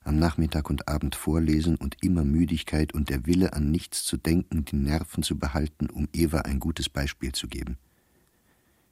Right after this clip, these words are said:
Die Situation ist unendlich erschwert durch den ahnungslosen Kater, den wir mit fast unserer ganzen Fleischration am Leben halten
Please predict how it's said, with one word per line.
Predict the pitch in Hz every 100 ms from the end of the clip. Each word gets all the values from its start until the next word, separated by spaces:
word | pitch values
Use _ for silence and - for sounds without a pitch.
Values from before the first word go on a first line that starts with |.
| -
Die | 80
Situation | 95 92 85 82 92
ist | - -
unendlich | - 101 85 80 78 -
erschwert | 76 65 82 - -
durch | 69
den | 73 -
ahnungslosen | 76 78 71 - 71 71
Kater, | - 73 73 - - _ _
den | - 80
wir | 82
mit | 80 -
fast | 80 -
unserer | 80 73 73
ganzen | 73 78 -
Fleischration | 76 - 73 - 71 - 69 71
am | 76
Leben | 73 78 65
halten | 73 71 -